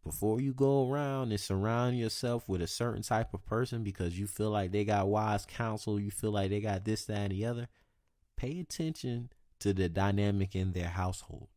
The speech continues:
Pay attention to the things that they tell you, but then they go and do something else. This mentality is do as I say, not as I do. Nah, we killing that, bro.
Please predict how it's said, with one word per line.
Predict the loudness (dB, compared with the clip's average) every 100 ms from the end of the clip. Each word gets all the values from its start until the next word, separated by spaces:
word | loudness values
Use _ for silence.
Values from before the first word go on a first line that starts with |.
| -20 _ _ _ _ _ _ -4
Pay | 2 2
attention | 2 0 -2 -4
to | -2 -2
the | -2
things | -2 0 0 0
that | -2 0
they | 0
tell | 0 0 2 2
you, | 0 -4 -8 _ _ _ _ _ _ _ _ _ _ -4
but | -2 2
then | 4 6
they | 4
go | 4 4
and | 4
do | 2
something | 0 -2 -4 -2 -4
else. | -4 -4
This | -4 0
mentality | 2 2 2 2 4 4 4 2
is | 2 -2 -6 -14 _ _ _ _ _ _ 2
do | 4 6 2 0
as | 0 0
I | 2 0
say, | 0 2 2
not | 4 2 0
as | 0 0 2
I | 0 0
do. | 2 2 2 -2 _ _ _ _ _ _ -6
Nah, | -2 0
we | -2
killing | -2 0 2 2 0
that, | -2 -6
bro. | -6 -6